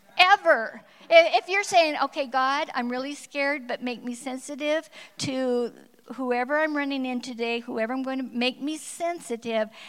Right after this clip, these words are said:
and then put your seatbelt on, 'cause he will make you sen-, sensitive to those people that are just on the verge of accepting him.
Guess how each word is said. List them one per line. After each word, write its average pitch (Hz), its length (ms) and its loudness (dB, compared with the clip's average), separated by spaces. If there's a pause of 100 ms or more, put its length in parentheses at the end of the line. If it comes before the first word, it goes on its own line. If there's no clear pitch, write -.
and 254 280 0
then 233 160 -2
put 262 180 -8
your 285 140 -8
seatbelt 233 720 -8
on, 208 300 -4
'cause 220 180 -8
he 294 240 -6
will 302 160 -4
make 269 280 -6
you 262 80 -8
sen-, 262 440 -10
sensitive 233 640 -6
to 220 80 -14
those 240 260 -6
people 233 500 -10 (280)
that 240 100 -6
are 226 100 -2
just 233 360 -10
on 247 160 -6
the 233 80 -6
verge 226 340 -10
of - 140 -16
accepting 226 640 -10
him. 220 260 -8